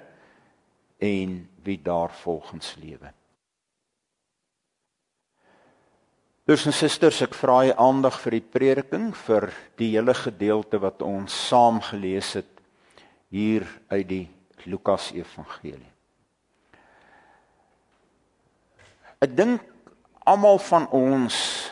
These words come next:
broeders en susters, het die, die idee, en dit is so, dat Jesus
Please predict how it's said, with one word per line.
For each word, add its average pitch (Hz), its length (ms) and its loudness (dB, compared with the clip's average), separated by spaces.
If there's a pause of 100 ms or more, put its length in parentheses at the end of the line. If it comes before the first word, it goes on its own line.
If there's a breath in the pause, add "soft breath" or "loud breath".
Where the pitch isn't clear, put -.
(480 loud breath)
broeders 120 340 -2
en 120 60 -6
susters, - 720 -6
het 101 160 -12
die, - 140 -12 (1300)
die 147 100 -2 (160)
idee, 117 880 2
en 110 160 -4
dit 110 160 -6 (160)
is 214 140 0 (160)
so, 92 340 -2 (2000 soft breath)
dat 117 340 2
Jesus 143 560 0